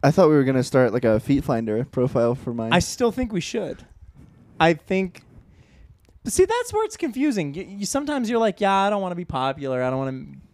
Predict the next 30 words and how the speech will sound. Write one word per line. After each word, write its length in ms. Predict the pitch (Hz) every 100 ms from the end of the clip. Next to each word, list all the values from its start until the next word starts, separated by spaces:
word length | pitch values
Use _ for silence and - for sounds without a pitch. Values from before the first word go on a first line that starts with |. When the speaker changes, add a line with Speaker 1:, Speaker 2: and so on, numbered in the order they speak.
| -
Speaker 2:
go 220 | 135 127
anywhere." 640 | 131 131 123 123 120 120 - -
Speaker 1:
Yeah. 220 | 120 110 - _ _ _
Speaker 2:
But 120 | - 202
it's 100 | -
like, 180 | 226
that's 220 | - 233 -
the, 140 | 240 196 - 175
you 80 | 175
get 240 | 185 247 190
big, 380 | 240 285 233 -
and 160 | 190
then 140 | 220 226
we 60 |
have 100 | 226
a 60 | 208
second 380 | - 214 214 -
camera 360 | 214 233 233
that's 120 | 175
just 200 | - 185
on 100 | 214
the 80 | 196
floor 500 | 160 190 226 208 190 - - - - - _
recording 400 | 170 - 208 202
your 100 | 185
toes 500 | 156 - 202 233 269
out. 300 | 156 143 170 _ _ _ _ _ - -
We're 60 | 175
making 340 | 202 190 180
millions. 560 | 185 240 254 156 170 -